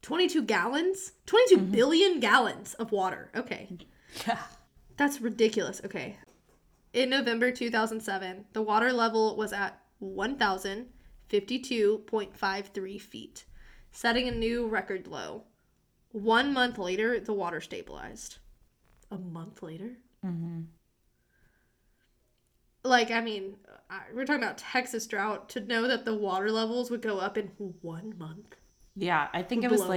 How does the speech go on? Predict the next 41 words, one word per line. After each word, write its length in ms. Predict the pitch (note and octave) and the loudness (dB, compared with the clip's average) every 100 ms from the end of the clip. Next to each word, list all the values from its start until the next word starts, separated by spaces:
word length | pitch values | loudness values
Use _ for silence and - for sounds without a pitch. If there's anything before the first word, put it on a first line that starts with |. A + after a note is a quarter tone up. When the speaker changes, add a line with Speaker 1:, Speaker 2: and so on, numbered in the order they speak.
| E3+ | 0
Speaker 2:
like, 40 | - G2+ - - _ | -4 -10 -14 -18 _
Speaker 1:
mind. 360 | C4+ C4 C#4+ G3+ - - - | 4 6 6 6 0 -20 -20
Speaker 2:
<clears throat> 200 | - - | -20 0
what 200 | A3+ A#3 | 4 4
was 140 | A3+ | 4
the 80 | G#3 | 2
month? 300 | G3 F3+ G#3+ | 2 0 0
It 60 | G3+ | -2
was, 140 | G3 | 0
like, 200 | G3 F#3 | 2 0
winter, 460 | E3+ E3+ G3 G3 G3+ - _ _ _ _ _ _ - | -2 -4 -2 -2 -2 -10 _ _ _ _ _ _ -6
Speaker 1:
November. 540 | A#3+ A3+ F#3 A#3 D#3+ F3 | -2 0 0 -2 -4 -6
Speaker 2:
right? 100 | G3 | -8
Yeah, 240 | F3+ F3+ E3 | -2 2 2
Speaker 1:
Yeah. 40 | |
Speaker 2:
yeah, 80 | D#3+ | 0
yeah. 200 | D#3+ D#3+ - - _ _ - - - - - - - - - - - | -4 -8 -10 -20 _ _ -20 -20 -20 -20 -20 -20 -18 -18 -20 -20 -8
Yeah, 240 | G3+ G3 F#3 | -6 -4 -6
so 340 | - - G3 | -6 -6 -4
they 160 | E3+ E3+ | -2 -2
just 260 | F3 F3+ - | -2 -4 -2
must 240 | F#3 F3 | -4 -4
have 140 | F3 E3 | -6 0
gotten 500 | E3 - F3 E3+ E3+ - - | 0 0 -2 -4 -6 -12 -6
a 40 | |
lot 160 | E3+ E3 | -4 -4
of 120 | E3 | -4
rain 400 | E3 D#3+ D#3+ E3 - - _ - | -6 -4 -6 -8 -12 -20 _ -16
or 160 | E3 D#3+ | -12 -10
snow. 320 | - - D#3 | -10 -10 -10
Speaker 1:
I 60 | D3+ | -8
guess 180 | D3+ D3+ | -10 -10
so. 280 | G3 G#3 G3+ _ _ _ _ _ _ | -10 -12 -14 _ _ _ _ _ _
Some 180 | - - | -18 -6
kind 140 | A#3 | -4
of 100 | G3 | -4
monsoon. 520 | F#3 G3 G#3 - A3 | -4 -6 -8 -6 2
Speaker 2:
Well, 260 | A3 A#3 - | 8 8 6
it's 220 | G#3+ - | 2 2
Speaker 1:
<laughs> 40 | - | 2
Speaker 2:
Georgia, 640 | F3+ G#3+ A3+ F3 D#3+ E3+ | 2 2 0 0 -2 -4